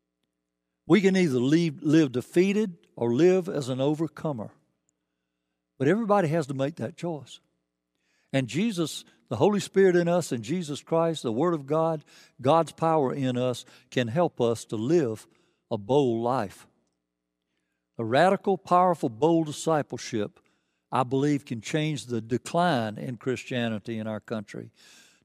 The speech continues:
to an incline. In other words, Jesus,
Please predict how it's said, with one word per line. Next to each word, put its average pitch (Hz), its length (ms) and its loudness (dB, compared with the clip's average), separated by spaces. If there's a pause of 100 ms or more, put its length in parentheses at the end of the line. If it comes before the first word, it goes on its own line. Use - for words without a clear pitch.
to 131 140 0
an 120 100 -2
incline. 113 640 -6 (800)
In 117 140 -4
other 147 180 4
words, 123 460 0 (320)
Jesus, 120 720 -4